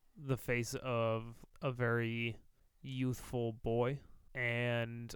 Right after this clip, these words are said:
on the other side is, uh, like, an elephant, um, with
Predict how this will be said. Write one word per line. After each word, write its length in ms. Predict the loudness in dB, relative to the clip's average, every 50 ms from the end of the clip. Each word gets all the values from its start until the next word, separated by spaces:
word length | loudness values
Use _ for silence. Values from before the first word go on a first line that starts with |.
| -4
on 120 | -4 -2 0
the 100 | 2 2
other 180 | 2 2 0
side 560 | 0 2 4 4 4 4 4 2 0 -2 -4 -8 -6
is, 800 | -6 -4 -2 -2 -2 -2 -4 -4 -6 -8 -8 -8 -8 -10 -10 -14 -18 -20 -20 -12 -8
uh, 340 | -6 -6 -6 -6 -6 -8 -8 -8 -8
like, 140 | -8 -8
an 100 | -8 -8
elephant, 500 | -6 -8 -8 -8 -8 -8 -6 -6 -6 -6 -10 -16 -20 -20 -20 -20 -20 -20 -20 -20 -20 -20 -20 -18 -8 -4
um, 320 | -2 -2 -2 -2 -4 -6 -6
with 220 | -6 -6 -6 -8